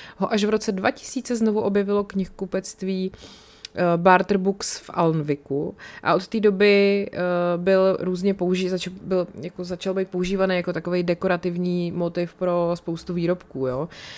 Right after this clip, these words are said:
Ten plakát jako má evokovat takovou tu víru v ten britský stoicismus, takovej ten jejich stiff upper lip, jako já nevím, jak to řekla, prostě pevný horní red,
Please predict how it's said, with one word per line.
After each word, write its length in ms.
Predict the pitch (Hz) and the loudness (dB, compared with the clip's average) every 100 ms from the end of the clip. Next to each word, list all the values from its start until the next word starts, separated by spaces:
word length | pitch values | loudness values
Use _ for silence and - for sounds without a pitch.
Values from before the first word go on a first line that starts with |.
| - - | -10 -4
Ten 140 | 202 | 2
plakát 300 | 208 208 208 | 4 6 4
jako 160 | 208 214 | 4 2
má 140 | 208 | 2
evokovat 580 | 190 185 190 196 196 196 | 2 -2 -2 2 2 2
takovou 400 | 185 180 190 190 | -4 0 0 0
tu 420 | - 190 185 185 - | 0 0 0 -4 -8
víru 460 | 175 185 185 185 | -4 2 4 2
v 120 | 180 | 0
ten 200 | 190 190 | -2 0
britský 460 | 180 185 180 - 185 | 2 0 0 0 0
stoicismus, 800 | - 180 185 196 160 156 151 - | 0 2 2 2 -4 -4 -6 -6
takovej 280 | 165 170 170 | -6 -2 -2
ten 220 | 175 170 | 0 0
jejich 300 | 165 165 - | -2 -4 -10
stiff 440 | - - 202 190 - | -16 -2 0 0 -4
upper 220 | 180 180 | -4 0
lip, 280 | 165 202 - - | 0 0 -4 -12
jako 260 | 165 - 151 | -12 -8 -6
já 120 | 151 | -6
nevím, 140 | 156 | -8
jak 100 | 165 | -10
to 60 | 160 | -10
řekla, 280 | 160 156 151 | -8 -8 -8
prostě 360 | - 165 - | -10 -14 -12
pevný 400 | 165 170 175 180 | -4 -2 0 0
horní 340 | 175 170 175 165 | 0 0 0 0
red, 240 | 185 | -2